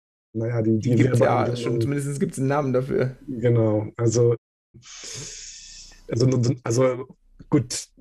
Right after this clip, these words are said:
Speaker 1: ein richtiges Metaverse, also was jetzt Leute benutzen würden, äh, das muss natürlich weitaus dezentraler funktionieren, ne? Also da, ja, muss es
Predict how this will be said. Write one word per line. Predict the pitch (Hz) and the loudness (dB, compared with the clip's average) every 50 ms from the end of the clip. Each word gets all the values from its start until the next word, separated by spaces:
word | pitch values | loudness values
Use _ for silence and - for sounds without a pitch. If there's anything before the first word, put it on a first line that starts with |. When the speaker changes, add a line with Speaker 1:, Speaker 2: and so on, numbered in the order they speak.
| - - - | -16 -8 -4
Speaker 1:
ein | 160 | -2
richtiges | 123 147 160 156 180 139 151 139 - - - | 0 2 2 2 2 2 2 2 0 -2 -2
Metaverse, | 135 135 - 143 131 117 127 131 131 131 123 - 131 | -2 0 2 2 2 2 2 2 2 2 2 0 -2
also | 110 110 113 110 | -2 -2 0 0
was | 117 110 - | 0 -2 -2
jetzt | 120 110 - - - 110 | -4 -4 -6 -6 -2 0
Leute | 127 123 123 117 | 0 2 2 0
benutzen | 110 120 147 160 - - 139 117 107 | 0 0 0 0 0 -2 -2 -2 0
würden, | 120 120 143 156 170 143 - _ - | 0 0 0 0 -2 -4 -8 _ -4
äh, | 127 120 | -2 -2
das | 120 120 110 101 | 0 0 0 0
muss | 131 131 - | -2 -2 -2
natürlich | 120 117 113 101 104 | -2 -2 -2 -2 -2
weitaus | 113 117 127 - - - 113 113 113 - - - 127 120 - - | -2 -2 -2 0 0 2 2 2 2 -2 -6 -10 -10 -10 -4 -2
dezentraler | 131 139 - - 123 107 - - 107 98 98 98 95 95 98 - - - - - - - _ | 0 0 0 -2 -4 -6 -6 -8 -8 -8 -8 -8 -8 -8 -10 -12 -14 -20 -20 -20 -20 -20 _
funktionieren, | _ - - 110 104 98 - - 104 101 110 117 113 101 98 101 | _ -6 -2 -2 -2 -2 -2 -4 -4 0 0 2 2 0 0 -2
ne? | 113 123 - | -4 -4 -6
Also | - 95 98 104 | -6 -8 -8 -6
da, | 104 104 101 98 95 - 110 110 113 110 | -6 -6 -6 -8 -10 -10 -10 -10 -10 -8
ja, | 110 110 104 101 | -6 -6 -4 -2
muss | 104 113 104 - - | -2 -2 -2 -2 -2
es | - | -4